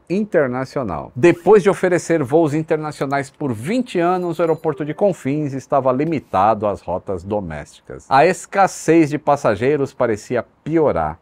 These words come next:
já que a Infraero estudava ampliar o aeroporto de Pampulha.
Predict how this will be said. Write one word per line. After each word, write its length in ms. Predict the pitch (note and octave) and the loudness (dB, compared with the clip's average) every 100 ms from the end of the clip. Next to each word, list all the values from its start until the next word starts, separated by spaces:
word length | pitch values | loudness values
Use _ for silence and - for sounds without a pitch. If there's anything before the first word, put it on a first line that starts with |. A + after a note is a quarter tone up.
| _ _ _ | _ _ _
já 160 | - B2+ | -4 -2
que 100 | D3 | -2
a 40 | |
Infraero 720 | D#3 - B2+ A2+ C#3+ C#3 F2+ - _ - | -4 -2 0 4 4 4 0 -10 _ -20
estudava 600 | - - B2 C#3 C#3+ - - | -12 -6 0 0 0 -6 -2
ampliar 880 | G3+ A3+ _ G3+ F#3 B2+ B2 D3 D3 | -2 -2 _ 0 4 4 4 4 4
o 40 | |
aeroporto 520 | C3+ B2 - A#2+ B2+ | 4 2 2 0 0
de 80 | G#2+ | -6
Pampulha. 920 | - C3 C3 A2 G#2 F#2+ D#2+ D2+ D2 | 0 2 2 -2 -2 0 -2 -6 -12